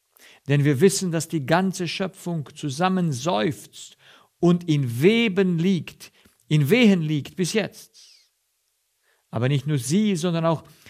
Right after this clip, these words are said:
wir selbst, die wir die Erstlingsgabe des Geistes haben, auch wir selbst seufzen in uns selbst und erwarten die Sohnschaft, die Erlösung unseres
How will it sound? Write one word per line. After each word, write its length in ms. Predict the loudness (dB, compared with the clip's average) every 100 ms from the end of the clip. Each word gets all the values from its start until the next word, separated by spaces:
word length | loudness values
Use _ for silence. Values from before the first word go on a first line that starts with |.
| _ -4
wir 260 | 6 6
selbst, 580 | 6 2 2 -4 -14 -16 -20 _
die 220 | 0 2 4
wir 120 | 4
die 340 | 4 2 -2 -20 _
Erstlingsgabe 1800 | 2 2 2 -6 -8 -4 -2 0 -2 -4 -4 -2 -2 -2 -2 -2 -2 -2 -8 -20 _
des 260 | 0 0 0
Geistes 580 | 0 2 0 -6 -8 -6
haben, 440 | -4 -2 0 -2 -6 -20 _
auch 300 | 2 2 2
wir 220 | 0 0 2
selbst 480 | 0 -2 -2 -6
seufzen 600 | -2 0 0 -4 -10 -6
in 120 | -2 -2
uns 220 | -2 -2
selbst 460 | -2 -2 -4 -14 _ -20 _
und 140 | 0 2
erwarten 720 | 2 2 0 0 -4 -6 -4
die 120 | -4
Sohnschaft, 840 | 0 2 2 -2 0 -2 -2 -12 -20 -20 _
die 180 | 2 4
Erlösung 880 | 6 6 6 6 4 0 -2 -4 -6 -20 _ _
unseres 720 | 4 4 2 -4 -4 -4 -6